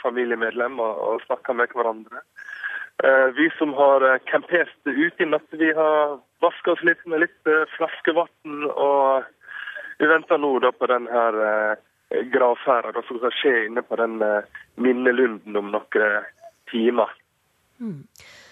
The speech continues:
Speaker 2: Kan du fortelle hvordan, eh, massakren foregikk den gangen for, eh, tjue år siden?
Speaker 1: Ja, det er jo veldig godt beskrevet i rettsdokumentet til tribunalet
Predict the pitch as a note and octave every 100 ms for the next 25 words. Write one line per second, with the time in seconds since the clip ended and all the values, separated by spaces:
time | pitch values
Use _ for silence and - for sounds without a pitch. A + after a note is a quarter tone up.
0 | _ _ - E4+ D4 A3 G#3+ C4+ - F3
1 | E3+ G#3 A3 F#3+ F#3+ F#3 F#3+ G3 G3 G3
2 | G3 G3+ A#3 - D#3+ D#3 - A3 G#3+ -
3 | A3+ D#3 D#3+ D4 - A#3+ G#3+ G3+ G3+ -
4 | G#3+ G#3+ G#3+ G#3+ G#3+ G3+ F#3 F3+ G#3 G3
5 | C#4+ _ _ _ _ _ _ _ _ _
6 | - - - - C3+ D#3 D#3+ C#3+ C#3+ D3
7 | C#3+ C3+ D3+ - C#3 - C#3+ C#3+ B2+ A#2
8 | A2+ B2+ A2+ A2+ - - A2 G#2 G#2+ G#2
9 | A#2 A2 A2 G2+ - - A#2+ - A2+ A2
10 | A#2+ A#2+ G#2 G2+ G2+